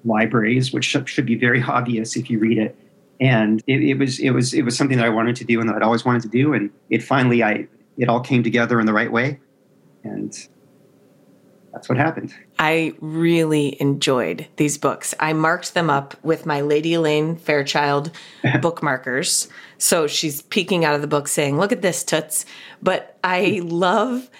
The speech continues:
Speaker 2: that you, there were so many little profound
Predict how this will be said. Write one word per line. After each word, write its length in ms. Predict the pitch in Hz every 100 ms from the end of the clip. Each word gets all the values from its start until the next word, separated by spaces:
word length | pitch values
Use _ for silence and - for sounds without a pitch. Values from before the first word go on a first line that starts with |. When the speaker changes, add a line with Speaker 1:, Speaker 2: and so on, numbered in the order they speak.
| - -
Speaker 2:
that 680 | 170 185 185 175 - - - - _
you, 760 | 175 180 196 190 190 185 180 - - _ _ _ _ -
there 160 | 240
were 120 | 247
so 280 | 240 - 277
many 340 | 285 302 302 269
little 380 | 202 196 202
profound 960 | 196 - 185 - 175 165 160 160 165 165